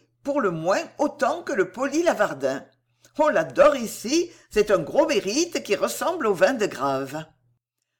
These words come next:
Mon abbé bâtit et ne veut pas venir s'établir à Vitré. Il y vient dîner. Pour moi, j'y serai encore jusqu'à lundi. Et puis, j'irai passer huit jours dans ma pauvre solitude,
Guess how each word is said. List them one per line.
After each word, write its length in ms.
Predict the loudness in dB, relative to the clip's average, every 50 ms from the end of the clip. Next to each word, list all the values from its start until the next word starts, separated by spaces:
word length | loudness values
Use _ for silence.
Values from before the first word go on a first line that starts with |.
| _
Mon 180 | -6 -4 0 2 2
abbé 240 | 2 4 4 4 4
bâtit 600 | 6 4 2 2 -2 -8 -2 0 0 0 0 0
et 80 | -4 -2
ne 100 | -2 -2
veut 180 | -2 -2 -4 0
pas 160 | 2 2 2
venir 300 | 2 0 -2 -4 -6 -6
s'établir 540 | -6 -8 -6 -2 -2 -2 -2 -2 -4 -4 -2
à 60 | -2
Vitré. 680 | -4 -4 -8 -10 -10 -6 -2 -2 -2 -2 -4 -12 _ _ _ -6
Il 120 | -4 -4
y 60 | -4
vient 240 | -6 -4 -4 -4 -4
dîner. 580 | -2 -4 -6 -6 -6 -6 -8 -8 -10 -16 _ _ _ _ _ _ _ _ _ _ _ _ _ _
Pour 180 | -6 -6 -4 -2
moi, 240 | 0 0 0 0 -2
j'y 160 | -4 -6 -2
serai 260 | 0 2 4 4 4
encore 400 | 2 2 -2 0 2 2 2 2
jusqu'à 340 | -2 -6 -8 -2 2 2 4
lundi. 600 | 4 2 0 0 -4 -4 -4 -6 -6 -6 -10 _ _ _ _ _ _ _ _
Et 80 | -8 -8
puis, 400 | -8 -10 -6 -2 0 0 0 -2
j'irai 300 | -6 -6 -4 -2 -2 0
passer 320 | 2 2 0 0 0 -2 -2
huit 260 | -2 -4 -2 -2 -4
jours 300 | -4 -4 -6 -8 -4 0
dans 120 | 0 0
ma 140 | 2 0 -2
pauvre 400 | -4 -2 -4 -2 -2 -2 -2 -6
solitude, 720 | -6 -6 -6 -8 -8 -10 -12 -8 -6 -6 -4 -4 -4 -4